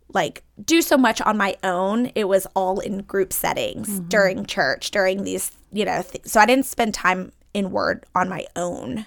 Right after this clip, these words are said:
Speaker 1: but I was very all in. Yeah, that's kind of how I got introduced
Speaker 2: Yeah.
Speaker 1: and, um, where I was. By my senior year,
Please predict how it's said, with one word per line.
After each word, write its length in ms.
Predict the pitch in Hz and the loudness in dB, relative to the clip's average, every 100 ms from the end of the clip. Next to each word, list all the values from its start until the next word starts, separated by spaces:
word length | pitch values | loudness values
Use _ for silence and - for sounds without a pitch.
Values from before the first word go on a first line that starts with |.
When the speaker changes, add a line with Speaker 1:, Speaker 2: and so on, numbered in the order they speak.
| - - | -6 4
Speaker 1:
but 340 | 196 180 - | 4 4 4
I 80 | 202 | 2
was 200 | 196 180 | 2 -2
very 840 | - 202 202 190 190 185 - 208 - | -6 -2 2 4 4 2 -2 -6 -2
all 260 | 185 170 175 | 2 4 2
in. 340 | 104 - 190 - | -2 -6 -10 -10
Yeah, 240 | 254 220 208 | -8 -6 -4
that's 240 | 214 - | -4 -6
kind 280 | - 214 214 | -8 -6 -4
of 440 | 214 202 - - | -4 -6 -12 -16
how 300 | - - 233 | -10 0 2
I 140 | 233 220 | 4 2
got 260 | - 208 - | -2 -6 -6
introduced 1040 | 196 - 190 - 170 202 240 - - - 196 | -6 -6 -8 -4 -2 -2 -4 -6 -8 -8 -6
Speaker 2:
Yeah. 340 | 202 202 - | -4 -2 -4
Speaker 1:
and, 380 | - - - - | -6 -8 -10 -10
um, 280 | 208 - - - 196 | -10 -10 -10 -10 0
where 240 | 208 196 | 2 4
I 80 | 190 | 2
was. 460 | 196 - - - - - - _ _ _ | 0 -4 -6 -8 -8 -12 -14 _ _ _
By 220 | - 208 226 | 6 8 6
my 180 | 220 | 2
senior 460 | 214 - 214 208 196 | -2 -2 -2 -2 -4
year, 640 | 196 190 180 78 - 190 | -4 0 0 0 0 -2